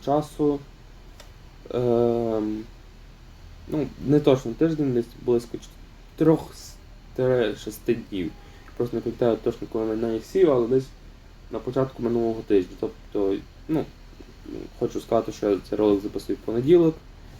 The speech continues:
двадцять четвертого числа, а можна сказати, я майже від минулого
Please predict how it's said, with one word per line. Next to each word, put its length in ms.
двадцять 400
четвертого 540
числа, 360
а 240
можна 140
сказати, 320
я 200
майже 280
від 220
минулого 800